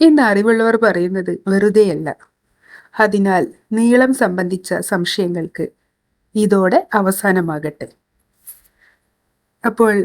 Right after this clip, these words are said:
ഈ വീഡിയോ നിങ്ങൾക്ക് പ്രയോജനപ്രദമെന്ന് കരുതുന്നു. ഇതുപോലെ നിങ്ങൾക്ക് ഉപകാരപ്പെടുന്ന ഇത്തരം ഇൻട്രസ്റ്റിംഗും ഇൻഫോർമേറ്റീവ്സുമായിട്ടുള്ള വീഡിയോസ് നിങ്ങൾക്ക്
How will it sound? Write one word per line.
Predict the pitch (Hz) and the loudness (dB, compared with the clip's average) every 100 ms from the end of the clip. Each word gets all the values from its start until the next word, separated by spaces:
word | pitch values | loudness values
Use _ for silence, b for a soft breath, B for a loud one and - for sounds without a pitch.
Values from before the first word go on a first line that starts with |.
| - - 220 | -4 -2 0
ഈ | 214 | 2
വീഡിയോ | 226 226 247 240 220 | 0 2 4 4 2
നിങ്ങൾക്ക് | 185 185 185 180 156 - | -2 -2 -4 -6 -6 -4
പ്രയോജനപ്രദമെന്ന് | 190 180 185 196 269 269 254 240 190 185 | -2 0 -2 0 2 2 2 0 -2 -4
കരുതുന്നു. | 175 170 165 165 - _ _ _ b b b - | -6 -4 -6 -8 -12 _ _ _ b b b -4
ഇതുപോലെ | 226 240 262 247 220 190 | 0 4 4 4 0 0
നിങ്ങൾക്ക് | 185 202 233 220 | -2 -2 -2 -2
ഉപകാരപ്പെടുന്ന | 196 190 185 - 170 165 202 302 _ b b b b b _ _ _ _ _ 262 | -2 -2 -6 -6 -8 -6 -8 -10 _ b b b b b _ _ _ _ _ 0
ഇത്തരം | 254 240 214 208 | 2 2 2 -2
ഇൻട്രസ്റ്റിംഗും | 214 220 269 - 262 226 196 - 220 | 0 0 0 2 2 0 -6 -6 -6
ഇൻഫോർമേറ്റീവ്സുമായിട്ടുള്ള | - 294 294 285 285 294 285 277 226 202 202 190 180 | -4 -4 0 -2 -2 -6 -2 -2 -2 -4 -2 -2 0
വീഡിയോസ് | 175 175 170 175 - b b b b _ | -2 -2 -2 -4 -10 b b b b _
നിങ്ങൾക്ക് | 220 208 202 | -2 -2 -2